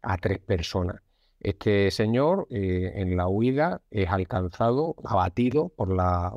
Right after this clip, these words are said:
por los Mossos de Escuadra y como consecuencia de esas heridas queda tetrapléjico y parece ser que, pues, sufría dolores y, y de una forma completamente irreversible. Claro,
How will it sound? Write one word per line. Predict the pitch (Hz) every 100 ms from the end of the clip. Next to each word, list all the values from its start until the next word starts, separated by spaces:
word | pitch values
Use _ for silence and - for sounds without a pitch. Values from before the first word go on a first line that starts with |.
| -
por | 101
los | 87 87
Mossos | 95 104 90
de | 90
Escuadra | - 123 135 156 196 _ _ _ -
y | 107 120
como | - 101
consecuencia | - 95 95 92 104 104 113 104 101 -
de | 101 98 95 98 98 -
esas | 101 107
heridas | 104 107 107 127 -
queda | 104 104 110 -
tetrapléjico | 104 92 101 95 127 127 135 - 147 151 _ _ _ -
y | 107 104 113
parece | 98 90 98
ser | - 98 -
que, | 120 107 - -
pues, | - -
sufría | 92 - 117 107 92 90 87 87 92
dolores | 95 139 123 143 147 151 160 - _ _
y, | - 95 90 87 87 87 -
y |
de | 92
una | 92 90
forma | 92 98 104 110 - _ _
completamente | - 87 95 92 98 98 98 107
irreversible. | 101 95 85 85 - 82 - 64 _ _ _
Claro, | - 160